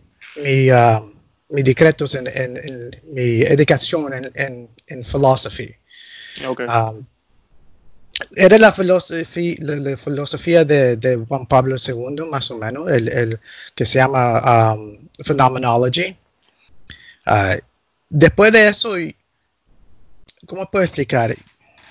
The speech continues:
Speaker 1: Yo, yo quería ser sacerdote,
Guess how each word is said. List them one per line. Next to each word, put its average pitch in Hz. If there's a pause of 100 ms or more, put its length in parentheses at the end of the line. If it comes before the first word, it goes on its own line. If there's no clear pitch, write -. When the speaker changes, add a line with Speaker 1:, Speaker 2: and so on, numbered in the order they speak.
(1500)
Speaker 1:
Yo, 170
yo 190
quería 220
ser 135
sacerdote, 123